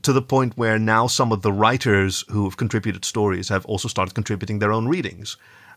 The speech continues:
Um, and we're sort of sharing these skills and coaching one another in, uh, uh, in improving our performance and recording quality. And it's genuinely been one of the most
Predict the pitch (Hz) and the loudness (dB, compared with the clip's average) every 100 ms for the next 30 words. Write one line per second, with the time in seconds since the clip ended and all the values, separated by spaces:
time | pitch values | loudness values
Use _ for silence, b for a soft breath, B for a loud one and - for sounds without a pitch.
0 | - 101 101 101 101 107 101 104 104 107 | 0 2 4 4 2 0 0 0 2 4
1 | 104 98 - _ - 92 98 110 - 180 | 4 0 -12 _ -2 0 2 0 0 2
2 | 139 92 92 123 123 117 101 95 92 87 | 2 0 -2 -4 -2 -2 0 0 0 0
3 | 87 87 87 95 92 87 87 87 90 92 | -2 -4 -4 -4 -6 -6 -6 -6 -4 -6
4 | 92 104 101 - 123 110 101 90 - 190 | -4 -4 -4 0 2 2 0 -2 -2 0
5 | 185 135 123 120 92 85 90 123 117 110 | 2 2 0 -2 -4 -6 -8 -6 -4 -6
6 | - 101 98 - 101 95 95 95 _ _ | -6 -4 -4 -4 -8 -8 -8 -12 _ _
7 | _ _ 123 113 - 110 95 143 156 156 | _ _ 0 0 0 -2 2 4 6 4
8 | 143 139 120 127 113 117 113 107 104 | 4 4 4 2 2 2 2 2 0